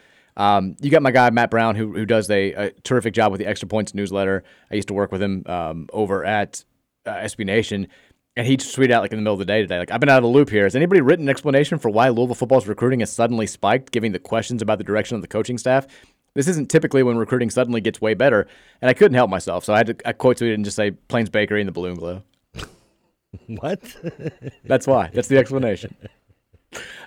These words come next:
Speaker 1: But, m-, like, like, you're seeing more and more people nationally who kind of are, you know, like us, who don't typically follow college football recruiting all that closely, who this has just now gotten on the radar and are kind of doing the, "Wait, what?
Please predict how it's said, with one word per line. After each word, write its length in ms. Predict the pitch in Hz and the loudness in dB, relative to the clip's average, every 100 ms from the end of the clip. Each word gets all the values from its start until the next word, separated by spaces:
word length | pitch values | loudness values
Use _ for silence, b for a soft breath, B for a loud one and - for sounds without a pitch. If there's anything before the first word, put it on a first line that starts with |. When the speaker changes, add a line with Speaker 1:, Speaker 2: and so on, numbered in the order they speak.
| - | -8
Speaker 1:
But, 360 | 196 175 180 _ 180 | 2 2 2 _ -6
m-, 240 | 151 160 | -4 0
like, 200 | 175 165 | 2 4
like, 180 | 160 139 | 2 2
you're 80 | 143 | 0
seeing 280 | 202 180 147 | 2 0 2
more 260 | 143 170 | 4 4
and 80 | 170 | 6
more 120 | 156 | 4
people 240 | 143 135 117 | 4 4 4
nationally 500 | 110 123 127 107 98 | 4 2 0 -2 0
who 120 | 104 | 0
kind 260 | - 117 | 2 2
of 120 | 117 104 | 2 2
are, 320 | 101 101 - _ _ _ _ | 2 0 -4 _ _ _ _
you 160 | 165 | -4
know, 100 | 170 | 0
like 260 | 127 143 147 | 4 4 4
us, 180 | 120 104 | 2 2
who 80 | 131 | 2
don't 220 | 135 - | 2 2
typically 340 | - - 123 | -2 0 -2
follow 380 | - 117 117 113 | 2 4 4 4
college 300 | - 113 113 | 2 2 2
football 260 | 104 104 92 | 0 -2 -2
recruiting 400 | 85 120 113 101 | -4 -4 -2 0
all 140 | 101 | 0
that 160 | 98 - | -2 -2
closely, 500 | 120 120 92 95 92 b b b | 0 0 0 -2 -2 b b b
who 160 | - 120 | -4 0
this 180 | 113 127 | 0 0
has 140 | 113 | -4
just 200 | 92 120 | -2 0
now 140 | 127 110 | 2 2
gotten 240 | 113 104 | 0 -2
on 60 | 98 | -4
the 80 | |
radar 300 | 92 117 107 | 2 2 2
and 80 | 98 | 0
are 40 | 98 | -2
kind 180 | 107 | -4
of 80 | 98 | -4
doing 140 | 92 87 | -6 -6
the, 140 | 78 - | -6 -6
"Wait, 160 | 92 73 | -8 -4
what? 320 | 95 156 | -4 -4